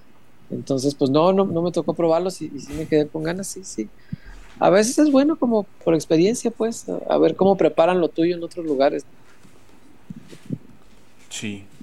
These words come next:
Speaker 2: Eh, Cristian Rubalcaba también se reportó.
Speaker 1: ¿Qué onda,
Speaker 2: Eh,
Speaker 1: Cristian?
Speaker 2: ¿qué sabor de boca les dejó Marín y qué tal el partido del nene?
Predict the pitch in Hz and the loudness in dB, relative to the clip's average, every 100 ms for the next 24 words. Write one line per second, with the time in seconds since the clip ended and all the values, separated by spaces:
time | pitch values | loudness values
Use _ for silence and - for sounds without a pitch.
0 | - - - - 101 101 120 147 135 120 | -20 -20 -20 -12 -12 -8 -4 0 2 2
1 | 110 107 - 131 143 147 143 135 - - | 0 -2 4 4 6 2 -2 -12 -20 -14
2 | 110 110 113 123 120 120 107 - 135 165 | -10 -10 -8 -10 -10 -8 -10 -6 -6 -6
3 | - - - - 185 196 190 190 196 180 | -10 -20 -16 -4 0 2 2 2 0 0
4 | - - - - 131 135 135 143 143 127 | -8 -20 -20 -12 -10 -4 0 0 0 -4
5 | 135 143 127 113 107 127 123 117 123 135 | -4 -4 -6 -6 -10 -8 -8 -8 -8 -10
6 | 135 110 113 123 120 113 101 95 104 98 | -12 -12 -10 -10 -10 -12 -16 -14 -14 -12
7 | 82 80 78 73 | -14 -18 -20 -20